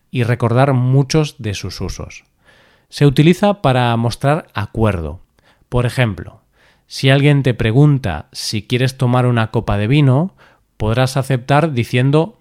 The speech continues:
venga. Es decir, es lo mismo que decir que sí, que estás de acuerdo. También para dar ánimos. Por ejemplo, suspendes un examen de matemáticas,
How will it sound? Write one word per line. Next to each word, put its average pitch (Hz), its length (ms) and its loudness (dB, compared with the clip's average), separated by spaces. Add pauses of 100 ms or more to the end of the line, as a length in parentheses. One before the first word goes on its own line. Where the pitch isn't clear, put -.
venga. 98 600 -4 (300)
Es 107 140 -8
decir, 107 420 -4 (280)
es 107 160 -8
lo 123 100 0
mismo 135 380 0
que 127 80 -2
decir 139 540 -2 (100)
que 98 180 -10
sí, 143 440 -4 (160)
que 104 100 -8
estás 110 340 -6
de 101 80 -6
acuerdo. 92 580 -2 (540)
También 135 560 0
para 120 200 -2
dar 127 160 0
ánimos. 110 600 -4 (160)
Por 107 160 -4
ejemplo, 98 580 -2 (400)
suspendes 160 880 2
un 143 100 2
examen 151 680 0
de 113 100 -2
matemáticas, 98 920 -4